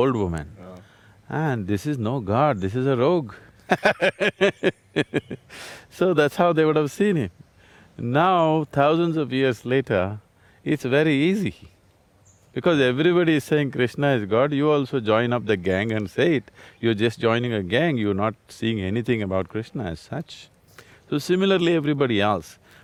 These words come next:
Speaker 1: But today, if you have to recognize something that's alive in front of you,
Speaker 2: Mm-hmm.
Speaker 1: you need certain capability, certain awareness, certain intelligence.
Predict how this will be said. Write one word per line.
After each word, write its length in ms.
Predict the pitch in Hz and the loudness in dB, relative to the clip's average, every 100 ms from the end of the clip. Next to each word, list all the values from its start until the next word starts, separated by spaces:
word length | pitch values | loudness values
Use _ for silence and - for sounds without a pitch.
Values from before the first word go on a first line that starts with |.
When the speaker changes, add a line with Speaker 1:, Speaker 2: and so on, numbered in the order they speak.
| - | -6
Speaker 1:
But 160 | 127 | -6
today, 480 | - 151 175 202 202 | -2 0 2 4 2
if 120 | 180 | 0
you 100 | 180 | -2
have 200 | 151 151 135 | 0 0 -2
to 120 | 110 | 0
recognize 640 | 107 117 110 120 135 147 | 0 -2 -4 -2 -2 -2
something 380 | - 110 113 131 | -4 -6 -4 -4
that's 160 | 110 - | -4 -2
alive 340 | 90 98 117 | 0 2 2
in 140 | 110 98 | -2 -6
front 260 | 98 90 | -8 -8
of 140 | 87 95 | -10 -8
you, 200 | 104 107 | -8 -8
Speaker 2:
Mm-hmm. 340 | 82 104 110 - - | -10 -14 -18 -18 -10
Speaker 1:
you 240 | 104 147 | -6 -2
need 260 | 175 185 143 | 0 -2 -2
certain 580 | - 135 127 123 104 90 _ _ _ _ _ _ _ _ _ _ _ | 0 0 0 -6 -8 -12 _ _ _ _ _ _ _ _ _ _ _
capability, 680 | - 160 190 160 107 - 73 | -4 -2 0 0 0 -4 -6
certain 320 | - 110 107 | -2 -2 -2
awareness, 480 | 95 123 160 123 98 | 0 0 0 -4 -4
certain 200 | 90 95 | -6 -6
intelligence. 800 | 98 113 156 143 - - - | -8 -4 -4 -4 -10 -18 -20